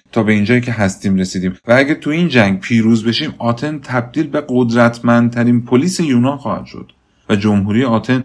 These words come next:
تو تمام یونان حرف اول رو می‌زنه. خلاصه، طبق معمول، رأیگیری بین سران آتن شکل می‌گیره. اونا تصمیم می‌گیرن که در برابر ایران با تمام قوا دفاع کنن. در ضمن،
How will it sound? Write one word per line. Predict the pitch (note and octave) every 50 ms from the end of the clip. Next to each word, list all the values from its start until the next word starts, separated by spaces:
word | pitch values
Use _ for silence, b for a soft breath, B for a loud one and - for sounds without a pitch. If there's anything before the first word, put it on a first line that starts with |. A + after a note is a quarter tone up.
| - -
تو | - C3
تمام | B2 - A#2+ A2+ A2+ C3 D3 E3+
یونان | E3+ D3+ C3 A2+ A2+ A2+ A#2 A2+ A#2 C#3 D#3+ D3+
حرف | C3+ C#3+ C3+ C3 C3 C#3
اول | A#2+ G#2+ G2 F#2+ G2 G2+ G2 F#2
رو | F#2 E2
می‌زنه. | E2 F2+ - - - - - - _ _ _ _ _ _ _ _ _ _ _ _ _ -
خلاصه، | D#3+ D3 B2 - - G#2 F#2+ F#2+ - _
طبق | - F#3+ F#3 D#3+
معمول، | E3+ D#3+ D3+ C#3+ C#3 C#3 C#3 C#3+ C#3+ C#3+ C3+ C#3 - -
رأیگیری | G2+ G2+ G#2 G#2 G#2+ A2 G#2+ G2+ G2 G2+ G#2 A2 C3+
بین | C3+ C#3 C#3 C#3 C#3 C3+
سران | A#2+ - A#2 G#2+ G#2+ B2 D#3 F3+
آتن | F#3+ E3+ D#3+ D3+ - D#3 D#3 D3+ D#3 D#3 D3+ - _ _ _
شکل | - - - G#2 F#2+ - - -
می‌گیره. | - - - - - - - - _ _ _ _ _ _ _ _ _ -
اونا | G#2 G#2 A2 A2+ A2+ A2+ - -
تصمیم | B2 G#2+ G2+ - - C#3 D#3 F3
می‌گیرن | E3 D3 B2 A2+ A#2 A2+ A2+
که | A2 A2+
در | F#2+ G2+ G2 F#2+ F#2+
برابر | F#2 F#2+ F#2 F#2 F#2+ F#2 G#2 B2
ایران | C#3+ C#3+ C#3 C3+ C3+ C#3 C#3 C3+
با | A#2+ - G#2 G2
تمام | G2 - - - G2 G2+ A#2 D3+ F#3+ A3
قوا | F3+ D#3+ D3+ D3 C#3 C#3 C#3 C#3 C#3+ D3 b b b b b b b b _ _ _ -
دفاع | F#2 F#2+ F#2+ - F2 F#2
کنن. | - - - - - - _ _ _ _ _ _ _ _ _ _ _ _ _ _ _ _ _ _ _ _ _ _ _ _ _ -
در | - E3 F#3+
ضمن، | F#3+ E3 F#3+ F3+ F3 F3 F3